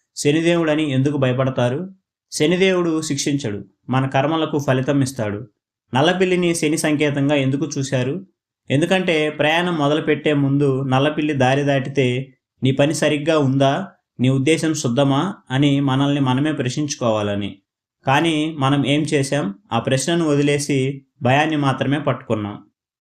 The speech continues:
అసలు ఈ భయం మనసులో ఎలా పనిచేస్తుంది?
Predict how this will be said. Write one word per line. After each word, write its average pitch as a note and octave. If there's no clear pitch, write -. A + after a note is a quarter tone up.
అసలు C3+
ఈ E3+
భయం F3
మనసులో D#3
ఎలా D3+
పనిచేస్తుంది? D3